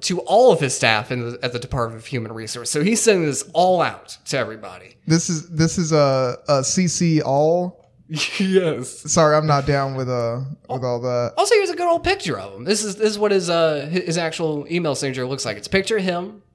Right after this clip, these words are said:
Speaker 1: behind a desk. You know, he, he, he looks like he books wrestling in Memphis in the eighties.
Speaker 2: I'm surprised he doesn't have that tie tied around his forehead,
Speaker 1: <laughs>
Speaker 2: like, like his hero, Pac.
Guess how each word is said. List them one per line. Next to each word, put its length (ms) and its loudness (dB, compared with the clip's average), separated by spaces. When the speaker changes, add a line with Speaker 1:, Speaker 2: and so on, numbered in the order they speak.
Speaker 1:
behind 320 -4
a 60 -4
desk. 500 -2
You 140 -4
know, 120 -2
he, 260 -8
he, 140 -4
he 120 -6
looks 180 -4
like 120 2
he 80 -2
books 340 -4
wrestling 420 -2
in 340 -6
Memphis 460 -2
in 80 0
the 140 -2
eighties. 540 -6
Speaker 2:
I'm 140 2
surprised 500 4
he 80 4
doesn't 240 0
have 320 4
that 180 6
tie 640 4
tied 260 2
around 300 0
his 160 0
forehead, 640 2
Speaker 1:
<laughs> 440 4
Speaker 2:
like, 400 6
like 300 8
his 160 2
hero, 640 4
Pac. 460 4